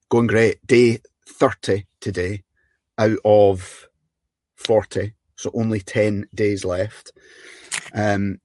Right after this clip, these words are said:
the, the next person that you're gonna see, uh, caught me, uh, as I was, uh, as I was tucking into this, so if you can see it. So it's juice in a bar. Just gives you a little bit of texture. Look, it, it, it's green.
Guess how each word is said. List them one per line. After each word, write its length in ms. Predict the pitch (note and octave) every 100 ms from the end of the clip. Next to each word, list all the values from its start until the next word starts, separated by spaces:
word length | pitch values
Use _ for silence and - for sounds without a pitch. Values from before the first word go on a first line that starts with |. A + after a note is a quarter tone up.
| -
the, 280 | G2 G#2+ -
the 100 | G#2
next 260 | B2+ - -
person 380 | C#3 B2+ A#2+
that 80 | G#2+
you're 100 | G2+
gonna 200 | G2+ G2+
see, 460 | - A#2 G#2 F2+ F#2+ - G#2+
uh, 160 | F#2 F#2+
caught 280 | - A#2+ -
me, 160 | F2+ G#2 - - - - - _ _ -
uh, 300 | G2+ G2 F2+ -
as 180 | G2+ G#2
I 160 | G#2
was, 260 | G2+ F#2+ G#2
uh, 300 | G2+ G2 F#2+ -
as 120 | G2+
I 40 | G#2
was 280 | G2 F#2 - - - -
tucking 320 | G#2+ - G2+
into 240 | G2 G2
this, 220 | G#2 G2+
so 140 | F#2+ F#2+
if 180 | F2+ F2+
you 80 |
can 180 | - F#2+
see 220 | F#2+ A2
it. 120 | F#2+ - _ -
So 120 | - C3
it's 180 | -
juice 460 | F#2 C3+ C3 - - -
in 120 | G#2+
a 100 | G2+
bar. 400 | F2+ G#2+ G2+ F#2+ _ _ _ _ - - _ _ -
Just 200 | C3 -
gives 240 | B2+ G#2 G#2
you 100 | G2+
a 20 |
little 200 | G#2+ G#2
bit 160 | G2+ -
of 80 | -
texture. 520 | A2+ - - F#2+ F2 - - - - -
Look, 140 | G2+ - -
it, 220 | F#2 - - -
it, 120 | - _ _ _ _ _ _ _ _ _
it's 180 | A#2 -
green. 440 | - G2 A#2 F2+